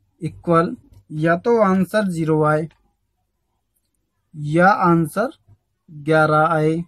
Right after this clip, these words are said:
ठीक है, या ग्यारह का कोई गुणा जाए, या ग्यारह का कोई गुणज,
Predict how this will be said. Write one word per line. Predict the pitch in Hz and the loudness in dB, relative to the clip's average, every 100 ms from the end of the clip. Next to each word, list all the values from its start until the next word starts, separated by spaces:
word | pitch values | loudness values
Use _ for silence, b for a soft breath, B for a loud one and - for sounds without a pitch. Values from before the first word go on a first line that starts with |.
| _ _ _ _ _ _ _ _ _ _ _ _ _ _ _ | _ _ _ _ _ _ _ _ _ _ _ _ _ _ _
ठीक | 151 220 | -8 -4
है, | 254 - - - _ 170 | -4 -6 -20 -20 _ -12
या | 156 165 196 247 | -2 4 6 6
ग्यारह | 180 156 165 170 185 202 | 2 0 4 4 4 2
का | 220 220 | 0 -2
कोई | - 208 220 | -2 -6 -4
गुणा | 156 160 147 | 0 0 0
जाए, | 131 120 147 _ _ - | -4 -10 -14 _ _ -12
या | 151 156 175 269 - _ _ _ _ _ _ _ | -2 2 2 0 -8 _ _ _ _ _ _ _
ग्यारह | 151 143 147 151 156 170 175 175 | -16 -8 -2 0 0 0 -2 -2
का | - 143 147 156 - - _ _ _ _ - | -6 -6 -6 -6 -10 -18 _ _ _ _ -10
कोई | 143 143 151 233 277 _ _ _ _ _ _ _ _ _ _ _ _ _ _ _ _ _ _ _ _ _ _ _ 151 | -6 -4 -4 -4 -8 _ _ _ _ _ _ _ _ _ _ _ _ _ _ _ _ _ _ _ _ _ _ _ -20
गुणज, | 139 151 170 202 - | -6 0 2 0 -4